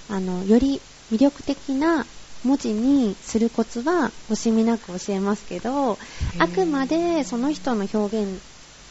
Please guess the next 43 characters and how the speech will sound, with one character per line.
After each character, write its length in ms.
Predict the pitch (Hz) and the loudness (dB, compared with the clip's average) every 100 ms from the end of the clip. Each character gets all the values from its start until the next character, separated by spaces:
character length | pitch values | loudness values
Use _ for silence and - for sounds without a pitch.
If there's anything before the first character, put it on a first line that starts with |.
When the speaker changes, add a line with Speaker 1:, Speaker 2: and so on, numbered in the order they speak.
| - - - - - - | -20 -20 -20 -20 -18 -4
Speaker 1:
て 80 | |
い 100 | 202 | -2
う 80 | 196 | -2
の 140 | 180 170 | -6 -4
が、 220 | 196 190 220 | -4 -4 -2
例 100 | 285 | 0
え 20 | |
ば、 160 | 240 185 - - - - - - | 0 -4 -10 -20 -20 -20 -8 0
五 100 | 214 | 4
人 320 | 226 220 220 | 4 4 0
い 60 | |
て、 400 | 208 214 202 185 - - - - - - - | 0 -2 0 -2 -6 -14 -16 -14 -14 -14 -8
一 180 | - | -6
つ 100 | 240 | -2
の 120 | 202 185 | -2 -2
文 180 | 196 | -4
字 160 | 190 180 | -4 -6
を 380 | 170 196 202 180 - - - - | -4 0 0 -2 -8 -20 -20 -10
私 300 | 196 190 - | -4 -4 -2
が 140 | 185 180 | -2 -2
お 80 | 180 | 0
題 200 | 196 196 | 0 0
で 100 | 185 | -2
出 140 | 214 | -2
し 80 | - | -4
た 80 | 196 | -12
時 220 | 175 - | -12 -10
に、 480 | 175 220 269 254 - - - - - | -4 0 0 0 -4 -14 -18 -14 -6
五 100 | - | 2
人 220 | 254 370 302 | 6 6 4
の 80 | 208 | 0
捉 300 | - 208 214 | -2 0 0
え 60 | |
方 260 | 233 220 185 | 0 -4 -6
が 240 | 165 165 - - - - - - 202 | -8 -12 -14 -18 -18 -16 -16 -12 -6
あ 40 | |
り 100 | 190 | -6
ま 160 | 185 190 | -6 -8
す 80 | - | -10
よ 80 | |
ね。 180 | 160 196 | -6 -2
Speaker 2:
う 40 | 233 | 0
ん。 440 | 233 220 214 | 0 -2 -4